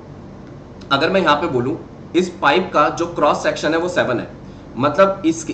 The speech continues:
इस एरिया की मैं बात करूं तो यहां से कितना पानी बाहर आता है, यहां से कितना पानी बाहर आता है। अगर मैं क्रॉस सेक्शन एरिया की बात करूं तो वहां से कितना पानी बाहर आएगा, क्योंकि ये सर्कुलर है ना, तो पाई आर स्क्वायर, तो सर पाई, पाई आर स्क्वायर मतलब पाई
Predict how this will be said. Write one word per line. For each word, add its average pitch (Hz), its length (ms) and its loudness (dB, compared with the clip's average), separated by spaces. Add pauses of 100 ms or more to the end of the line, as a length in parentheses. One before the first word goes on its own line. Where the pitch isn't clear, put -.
इस 180 240 2
एरिया 156 260 4
की 190 120 0
मैं 175 140 4
बात 123 220 4
करूं 113 140 -6
तो 156 80 -6
यहां 143 280 2
से 190 100 -2
कितना 185 300 -2
पानी 175 260 2
बाहर 147 240 2
आता 151 220 0
है, 190 160 -10
यहां 123 200 2
से 165 100 -4
कितना 151 260 -4
पानी 147 220 0
बाहर 139 220 0
आता 135 200 -2
है। 190 100 -8 (240)
अगर 139 180 0
मैं 160 160 0
क्रॉस 156 240 4
सेक्शन 156 300 0
एरिया 147 220 2
की 151 120 -2
बात 131 220 0
करूं 127 160 -2
तो 147 120 -6
वहां 127 200 0
से 160 100 -4
कितना 170 280 -2
पानी 160 260 0
बाहर 143 220 2
आएगा, 147 200 0 (520)
क्योंकि 131 200 -2
ये 165 60 4
सर्कुलर 170 480 2
है 143 60 4
ना, 151 100 0
तो - 320 -10
पाई 147 320 4
आर 190 140 6
स्क्वायर, 190 360 0 (480)
तो 139 80 -2
सर 175 240 0 (320)
पाई, 127 320 4 (840)
पाई 143 200 6
आर 170 100 2
स्क्वायर 165 240 0
मतलब 165 320 0
पाई - 260 4